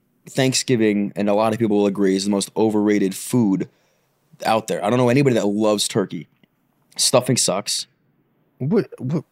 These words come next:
Speaker 2: maybe you don't like it. What do you mean it's overrated? I think people
Speaker 1: You wouldn't rather,
Speaker 2: love
Speaker 1: like, you wouldn't rather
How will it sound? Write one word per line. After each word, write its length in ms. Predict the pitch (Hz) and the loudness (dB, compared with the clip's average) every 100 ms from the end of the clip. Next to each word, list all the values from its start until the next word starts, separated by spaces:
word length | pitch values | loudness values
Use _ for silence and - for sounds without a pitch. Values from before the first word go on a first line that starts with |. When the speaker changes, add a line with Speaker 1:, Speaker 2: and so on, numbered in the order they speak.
| _ - | _ -20
Speaker 2:
maybe 300 | 113 139 156 | -2 0 2
you 140 | 120 214 | 2 2
don't 140 | 240 | 2
like 200 | 87 101 | 2 2
it. 80 | 127 | 2
What 80 | 156 | 2
do 60 | |
you 40 | 240 | 2
mean 100 | 226 | 0
it's 120 | - | 0
overrated? 600 | 113 120 98 90 78 71 - | 0 2 2 0 0 -2 -6
I 60 | |
think 220 | - 170 156 | -4 -4 -2
people 400 | 170 160 104 - _ _ _ _ - _ | -2 -2 -4 -10 _ _ _ _ -20 _
Speaker 1:
You 140 | 135 190 | 2 6
wouldn't 240 | 202 170 | 6 6
rather, 260 | 156 147 139 | 6 8 8
Speaker 2:
love 80 | |
Speaker 1:
like, 220 | 117 113 120 | 8 4 2
you 120 | 123 | 4
wouldn't 200 | 143 131 | 4 4
rather 440 | 127 120 113 104 | 2 4 2 2